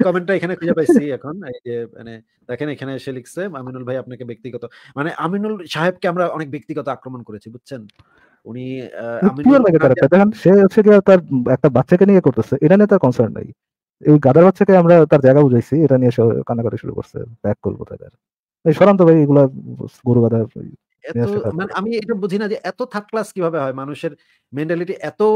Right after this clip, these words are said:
Speaker 1: নিচে নামলে, কত নিচে নামলে, এত, এই তখন আমি বুঝি যে ইসলাম ধর্মটাকে যে আমি এত ঘৃণা করি, এটা একদম জাস্টিফাইড একটা ঘৃণা, হ্যাঁ? যে এই যে এই ধর্মটা যেই রকমের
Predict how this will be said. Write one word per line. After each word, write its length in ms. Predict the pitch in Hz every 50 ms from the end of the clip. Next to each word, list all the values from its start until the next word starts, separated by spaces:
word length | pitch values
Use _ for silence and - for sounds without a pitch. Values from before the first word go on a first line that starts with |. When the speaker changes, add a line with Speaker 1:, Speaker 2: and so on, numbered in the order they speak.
| 214 214 208 147 117 139 175
Speaker 1:
নিচে 220 | 185 185 - 190
নামলে, 480 | 180 175 170 170 175 170 143 120 110 - -
কত 160 | 135 - 180
নিচে 220 | 180 180 170 170 160
নামলে, 220 | 156 151 147 151
এত, 260 | 107 113 143 170 165 175
এই 220 | 147 180 220 220
তখন 260 | 220 214 208 220 233
আমি 120 | 240 247 208
বুঝি 260 | 185 196 160 190 175
যে 140 | 160 160 156
ইসলাম 260 | - - 180 180 170
ধর্মটাকে 400 | 156 160 170 175 180 170 175 175
যে 100 | 175 170
আমি 200 | 160 165 156 135 -
এত 140 | 135 - 165
ঘৃণা 280 | 135 127 139 160 170
করি, 280 | 170 - 165 135 104 101 _ _ _ _ _ _ _ -
এটা 160 | 147 165 170
একদম 380 | 165 151 147 139 185 175 156
জাস্টিফাইড 640 | 117 151 139 127 - - 175 160 - 139 120 110 98 - _ _ -
একটা 220 | 101 - 117 110
ঘৃণা, 320 | 95 - 107 104 85 87 98
হ্যাঁ? 200 | 170 208 175 123 - _ _ _ _ _ -
যে 100 | 123 143
এই 300 | - 151 151 151 156 165
যে 260 | 143 147 170 170 170
এই 160 | 175 160 156 143
ধর্মটা 300 | 135 143 156 165 165 151
যেই 180 | 143 147 151
রকমের 320 | 147 156 - 160 160 160